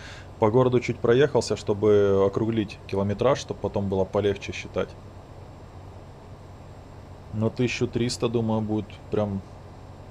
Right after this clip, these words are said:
впритык. Я вот уверен, что прям будет впритык.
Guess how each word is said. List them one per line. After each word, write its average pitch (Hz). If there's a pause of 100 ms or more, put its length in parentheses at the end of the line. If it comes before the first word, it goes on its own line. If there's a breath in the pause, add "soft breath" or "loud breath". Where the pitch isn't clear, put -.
(200)
впритык. - (140)
Я 110
вот 123
уверен, 135
что -
прям 120
будет 117
впритык. 117